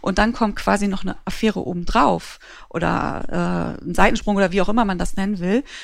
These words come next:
ähm, dann ist das natürlich in so einer Beziehungsphase krass. Und das ist mit der häufigste Trennungsgrund für Paare, wenn, äh,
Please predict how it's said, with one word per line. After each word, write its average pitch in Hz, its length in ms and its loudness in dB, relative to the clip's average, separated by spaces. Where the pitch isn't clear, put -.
ähm, 202 680 4
dann 208 220 4
ist 247 100 4
das 202 120 2
natürlich 196 320 0
in 185 100 -2
so 175 80 -2
einer 208 160 4
Beziehungsphase 190 960 -2
krass. - 500 2
Und 185 420 0
das 185 140 4
ist - 180 -2
mit 185 200 0
der 180 120 2
häufigste 180 460 -2
Trennungsgrund 185 680 -2
für - 140 -10
Paare, 190 600 2
wenn, 175 320 -2
äh, 180 360 -2